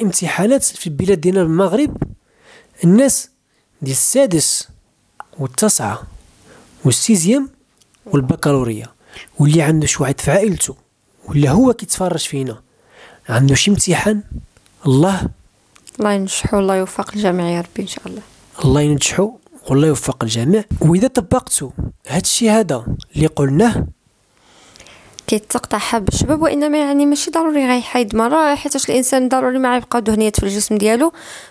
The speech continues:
Speaker 2: وإنما كيكون بواحد النسبة قليلة حبة جوج، يعني ما كيأثروش بزاف، ماشي بحال إلا كان الوجه عامر.
Speaker 1: وهاد الشي هذا إذا طبق،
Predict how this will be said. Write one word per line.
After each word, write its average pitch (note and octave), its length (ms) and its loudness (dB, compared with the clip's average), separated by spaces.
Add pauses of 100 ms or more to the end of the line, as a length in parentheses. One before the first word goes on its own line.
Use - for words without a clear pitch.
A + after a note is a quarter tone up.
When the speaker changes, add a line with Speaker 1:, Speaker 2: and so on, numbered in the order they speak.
Speaker 2:
وإنما C4 340 2
كيكون B3+ 420 0
بواحد A3+ 320 -2
النسبة G#3+ 360 0
قليلة G3+ 540 0
حبة G3+ 600 -2
جوج، G3+ 380 -2
يعني C4+ 400 2
ما B3+ 120 2
كيأثروش A#3 600 -2
بزاف، G3 280 -2 (420)
ماشي A3+ 160 0
بحال A#3+ 200 0
إلا A#3 120 0
كان A3+ 200 -2
الوجه F#3+ 380 0
عامر. F3+ 420 -2 (400)
Speaker 1:
وهاد F3 240 2
الشي G#3 260 0
هذا G#3+ 340 2 (760)
إذا F3+ 180 2 (100)
طبق، F3+ 500 -4